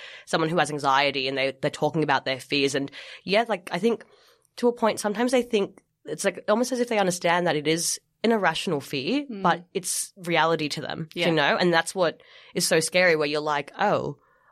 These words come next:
Speaker 1: um, like, you're stuck in this, like, hard place where you're like, "I don't, I don't know what to believe." <laughs>
Speaker 2: Exactly, exactly. And, and that's, I think, the reason why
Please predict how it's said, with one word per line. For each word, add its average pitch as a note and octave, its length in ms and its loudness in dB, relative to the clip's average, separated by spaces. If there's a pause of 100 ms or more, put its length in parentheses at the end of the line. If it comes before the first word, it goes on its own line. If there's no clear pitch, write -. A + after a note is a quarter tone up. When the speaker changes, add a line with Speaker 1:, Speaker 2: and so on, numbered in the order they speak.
(120)
Speaker 1:
um, D#3 480 0
like, E3 320 -2
you're E3 300 2
stuck F3 320 -4
in E3+ 140 0
this, D#3 180 -4
like, D3 180 -2 (400)
hard E3+ 380 0
place F3 280 -6
where E3+ 60 -6
you're D#3 80 -4
like, D3+ 160 -6
"I D3+ 80 -4
don't, D#3 400 -4 (160)
I D#3 100 -4
don't D3 120 -2
know D3+ 60 0
what C#3+ 100 -4
to - 60 -20
believe." D#3+ 380 0
<laughs> G#3 320 -2
Speaker 2:
Exactly, F3+ 540 -2
exactly. E3+ 580 -2
And, F3+ 280 -4 (360)
and F#3+ 200 2
that's, F#3 240 -2
I F#3 80 -4
think, F3+ 340 -8
the D#3+ 140 -6
reason D#3+ 340 -4
why D3 520 -2